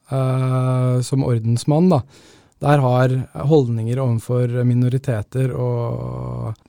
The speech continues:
blitt stilt en hel haug med spørsmål som er ment for å luke ut folk med rasistiske holdninger. I tillegg så har vi jo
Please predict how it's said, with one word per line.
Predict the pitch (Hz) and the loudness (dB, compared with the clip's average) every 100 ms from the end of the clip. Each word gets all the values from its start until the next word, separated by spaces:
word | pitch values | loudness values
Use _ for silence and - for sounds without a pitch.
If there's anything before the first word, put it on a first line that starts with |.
| _ | _
blitt | 147 143 143 | -2 -2 -2
stilt | - 120 113 | -4 -4 0
en | 135 | 2
hel | 127 120 | 2 2
haug | 113 110 | -2 -2
med | 117 | -2
spørsmål | - 120 113 127 127 | -4 -6 -6 -2 -2
som | 123 139 | 0 0
er | |
ment | 127 113 113 | 2 0 -2
for | - | -2
å | 131 | 0
luke | 131 120 - - | 0 -2 -4 -6
ut | 120 | -6
folk | - 123 123 - | -4 -4 -4 -2
med | 117 120 123 127 - - 185 - _ _ _ - | -2 0 0 -2 -6 -12 -14 -18 _ _ _ -6
rasistiske | 139 131 127 - 123 - | -4 -2 -4 -4 -6 0
holdninger. | 147 127 113 117 135 - _ - _ _ _ _ | 0 0 -2 -4 -6 -10 _ -20 _ _ _ _
I | 147 | -2
tillegg | 147 156 123 127 | 0 0 0 0
så | 180 147 | 2 2
har | 120 | 2
vi | 131 | 0
jo | 135 | 0